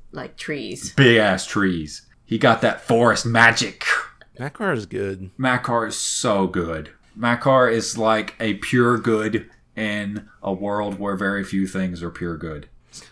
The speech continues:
Speaker 3: Also, shout out to Fado, the first trans boy in Zelda.
Speaker 1: Yeah.
Speaker 2: Yeah, okay. Yeah, that makes sense. Sure. Yeah, yeah, yeah.
Speaker 1: Yeah.
Speaker 2: Uh,
Speaker 1: No, I'm trying to think if there are any other ones.
Speaker 2: Um,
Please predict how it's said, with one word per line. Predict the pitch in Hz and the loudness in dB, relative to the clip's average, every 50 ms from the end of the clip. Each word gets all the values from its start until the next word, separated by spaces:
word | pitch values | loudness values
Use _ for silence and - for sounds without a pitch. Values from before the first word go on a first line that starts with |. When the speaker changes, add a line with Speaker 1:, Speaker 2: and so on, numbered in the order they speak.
| _ - | _ -8
Speaker 3:
Also, | - 120 147 143 - 170 156 | -4 -4 -2 -2 -2 -4 -4
shout | - - 160 147 143 | -4 -2 -2 0 0
out | 147 147 143 139 | 0 0 -2 -2
to | - 131 | -4 -6
Fado, | - - 135 139 143 113 104 101 98 | -2 0 0 0 2 2 0 -2 -2
the | 98 95 | -4 -8
first | - - 120 113 104 - | -6 -4 -6 -6 -6 -8
trans | - - 127 120 113 101 | -6 -4 -4 -4 -4 -6
boy | - 104 98 98 | -8 -8 -8 -8
in | 95 92 | -8 -8
Zelda. | - 104 98 92 - - 98 95 - _ _ _ _ _ - | -8 -8 -10 -10 -10 -12 -12 -14 -14 _ _ _ _ _ -14
Speaker 1:
Yeah. | 254 320 403 381 - - - | -12 -10 -8 -8 -8 -4 4
Speaker 2:
Yeah, | 202 208 190 254 | 6 8 8 8
okay. | 254 - - 139 - 190 185 - _ _ _ _ - | 8 8 8 8 8 6 2 -4 _ _ _ _ -6
Yeah, | - 196 185 | 0 2 2
that | 190 | 2
makes | 190 185 - - | 2 0 -2 -2
sense. | - 123 123 120 - - | -2 -4 -4 -4 -8 -6
Sure. | - 160 165 151 123 - - - _ _ _ _ _ _ _ _ _ _ _ _ - | 0 2 4 4 2 2 -2 -10 _ _ _ _ _ _ _ _ _ _ _ _ 0
Yeah, | 165 160 160 156 - - - - | 2 2 2 2 -2 -14 -14 -4
yeah, | - 113 107 107 - - _ _ - | 0 2 2 2 0 -6 _ _ -6
yeah. | 175 180 185 | -4 -4 -2
Speaker 1:
Yeah. | 202 190 208 202 - | -2 -2 -4 -6 -8
Speaker 2:
Uh, | - - - | -14 -10 -4
Speaker 1:
No, | 196 214 220 | 2 4 4
I'm | 220 214 | 4 6
trying | 240 269 247 | 6 4 4
to | 233 | 6
think | 233 233 - | 4 4 2
if | 202 185 | 2 -2
there | 185 185 175 | 0 2 2
are | 165 | 2
any | 160 160 160 151 | 0 -2 -2 -4
other | 143 143 143 139 | -4 -4 -4 -6
ones. | 127 120 139 139 135 - - - _ _ _ _ - | -4 -6 -6 -8 -10 -14 -16 -20 _ _ _ _ -12
Speaker 2:
Um, | 98 104 110 110 110 113 113 113 117 117 113 | -6 -4 -2 0 0 0 0 0 -2 -4 -6